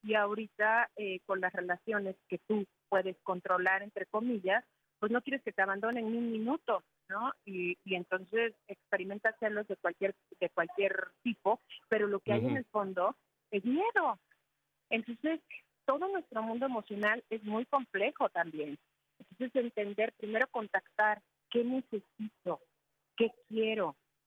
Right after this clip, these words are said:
Speaker 1: y cómo me voy a sentir si obtengo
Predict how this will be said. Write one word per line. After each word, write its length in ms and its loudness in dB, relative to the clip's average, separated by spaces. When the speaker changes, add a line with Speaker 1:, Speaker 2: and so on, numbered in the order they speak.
Speaker 1:
y 100 0
cómo 300 2
me 140 2
voy 220 0
a 100 0
sentir 480 -8
si 80 -2
obtengo 640 0